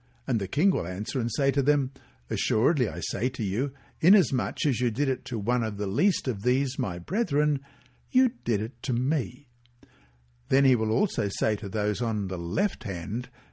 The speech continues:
'Depart from me, you cursed, into the everlasting fire prepared for the devil and his angels. For I was hungry, and you gave me no food. I was thirsty, and you gave me no drink. I was a stranger, and you did not take me in.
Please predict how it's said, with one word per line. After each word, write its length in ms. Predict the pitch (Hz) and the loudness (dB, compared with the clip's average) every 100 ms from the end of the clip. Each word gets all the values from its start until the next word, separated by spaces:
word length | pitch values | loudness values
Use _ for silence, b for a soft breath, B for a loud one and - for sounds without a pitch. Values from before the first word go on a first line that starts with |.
| - | -6
'Depart 460 | 156 - 208 196 | 0 2 2 0
from 260 | - 110 85 | -2 -2 -2
me, 120 | 80 | -6
you 460 | 87 131 123 104 90 | -6 -4 -2 -2 -4
cursed, 500 | - 117 104 - 180 - b b | -2 0 0 -2 -6 -8 b b
into 300 | 151 131 143 | 0 2 0
the 260 | 139 143 - | 0 -2 -2
everlasting 640 | 202 196 175 165 143 170 151 | 0 2 4 2 0 -2 -2
fire 440 | - 123 87 92 | -2 -2 -2 -4
prepared 500 | - 135 143 151 135 | -2 -2 2 2 2
for 100 | 151 | -2
the 100 | 135 | -2
devil 460 | 127 190 139 107 107 | 0 2 2 0 -2
and 100 | 107 | -2
his 160 | 117 | -2
angels. 680 | 135 131 123 - 87 - - B B B | -2 -2 -2 -4 -10 -12 -14 B B B
For 180 | - 104 | -2 0
I 100 | 82 | -2
was 200 | 82 - | -6 -4
hungry, 460 | 139 165 165 175 147 | 0 2 2 2 0
and 100 | 104 | -2
you 120 | 90 | -4
gave 280 | 95 87 82 | -4 -6 -6
me 120 | 87 | -8
no 180 | 85 - | -8 -10
food. 520 | - 190 190 185 143 B B - | -2 2 2 0 -4 B B -8
I 80 | |
was 160 | - 175 - | -8 -8 -2
thirsty, 440 | 180 170 - 175 | 2 2 2 0
and 100 | 131 | 2
you 100 | 101 | -2
gave 260 | 92 82 85 | -4 -6 -4
me 100 | 90 | -6
no 180 | 82 82 | -8 -8
drink. 440 | - 175 160 - B B B | -2 -2 -2 -8 B B B
I 120 | 120 | -2
was 180 | 101 98 | -2 -2
a 60 | 101 | -6
stranger, 640 | - 165 156 160 139 156 | 0 0 2 2 2 0
and 100 | 131 | 0
you 80 | 98 | -2
did 160 | 95 | -4
not 220 | 104 - - | -6 -8 -8
take 300 | 107 104 - | -8 -8 -6
me 260 | 101 147 | 0 4
in. 220 | 180 165 | 4 2